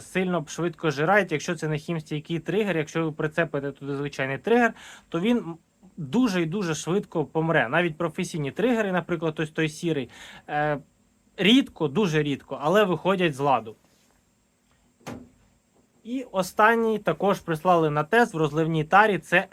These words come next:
Evocar Tar Remover. Е, відносно новий бренд, і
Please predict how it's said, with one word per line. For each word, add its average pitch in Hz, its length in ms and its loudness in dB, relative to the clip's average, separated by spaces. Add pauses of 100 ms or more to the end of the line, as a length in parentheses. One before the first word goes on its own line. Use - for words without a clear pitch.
Evocar 156 480 4 (100)
Tar 165 260 6
Remover. 143 480 -4 (360)
Е, 151 220 2
відносно 220 720 2
новий 175 340 2
бренд, 156 460 4 (420)
і 214 280 -2